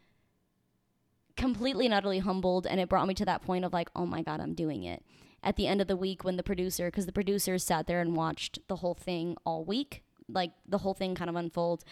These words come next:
and the owner of the production company was like, "I've seen your hard work. You are going to be working with us. Like, you're part of our family. You are gonna be performance director," like, all of these things. And I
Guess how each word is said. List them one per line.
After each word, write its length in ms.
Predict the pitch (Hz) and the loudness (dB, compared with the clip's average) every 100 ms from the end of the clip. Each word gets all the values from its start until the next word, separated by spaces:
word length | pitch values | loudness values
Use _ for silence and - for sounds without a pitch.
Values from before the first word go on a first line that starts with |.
| - - - - | -20 -20 -10 -2
and 380 | 196 190 180 | 0 2 0
the 200 | 185 180 - | -2 -4 0
owner 240 | 180 190 | 2 2
of 80 | 180 | 0
the 80 | 180 | 0
production 400 | 196 175 - 175 | -2 -4 -4 -4
company 320 | 185 160 165 | -2 -4 -4
was 160 | 160 170 | -4 -4
like, 240 | 170 165 - | -4 -6 -4
"I've 220 | 180 175 | -2 -2
seen 240 | 175 175 170 | -2 -2 0
your 140 | 170 | 0
hard 260 | 175 170 160 | 0 0 0
work. 400 | 156 165 - - - - - - - | -2 -4 -6 -16 -20 -20 -20 -20 -10
You 380 | 180 190 202 202 | -2 4 8 8
are 140 | 196 | 8
going 340 | 175 180 190 | 4 2 2
to 100 | 185 | 0
be 120 | 190 180 | -4 -2
working 260 | 175 190 | -2 0
with 120 | 185 | 0
us. 160 | 190 180 | 0 -2
Like, 140 | 170 | -4
you're 80 | 185 | -4
part 140 | 180 190 | -2 0
of 60 | 190 | 0
our 100 | 185 | -2
family. 360 | 180 175 180 | -4 -6 -6
You 580 | 175 170 - 185 185 190 | -6 -6 -6 -4 4 8
are 120 | 190 | 8
gonna 160 | 185 185 | 6 4
be 100 | 185 | 2
performance 400 | 185 175 170 175 | 0 0 -2 -2
director," 280 | 175 175 180 | -6 -8 -6
like, 180 | 175 170 | -4 0
all 180 | 160 180 | 2 4
of 60 | 170 | 2
these 160 | 180 | -2
things. 300 | - 175 175 175 | -2 -2 0 0
And 100 | 170 | 2
I 560 | 175 185 214 262 302 | 8 12 12 12 10